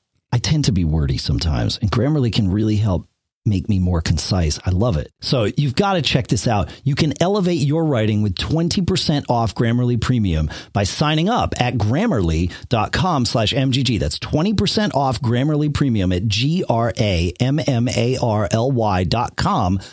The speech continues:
slash M G G. And our thanks to Grammarly for doing what they do and sponsoring this episode. Listen, you know, life can be stressful even under normal circumstances.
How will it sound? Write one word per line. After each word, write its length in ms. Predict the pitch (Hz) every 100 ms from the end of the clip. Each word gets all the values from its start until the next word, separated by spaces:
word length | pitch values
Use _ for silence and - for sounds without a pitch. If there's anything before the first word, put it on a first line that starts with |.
| -
slash 460 | - - 104 101 120
M 200 | 120 127
G 100 | 123
G. 220 | 131 240
And 100 | 131
our 80 | 107
thanks 240 | 180 180
to 80 | 170
Grammarly 540 | 190 320 196 90 90 - -
for 80 | 92
doing 240 | 170 269
what 100 | 185
they 120 | 160
do 340 | 147 311 147 120 - _
and 140 | - 107
sponsoring 420 | - 107 - 95
this 160 | 76
episode. 480 | - 85 - - - - _ _
Listen, 460 | 147 147 143 110 87
you 120 | 147
know, 360 | 131 123 113 110 _ _
life 280 | 131 165 -
can 160 | 156
be 100 | 143
stressful 640 | 120 - 127 - 123 101 -
even 260 | 127 147
under 260 | 101 123 110
normal 380 | 104 101 117 87
circumstances. 1000 | - 82 82 76 87 67 69 65 65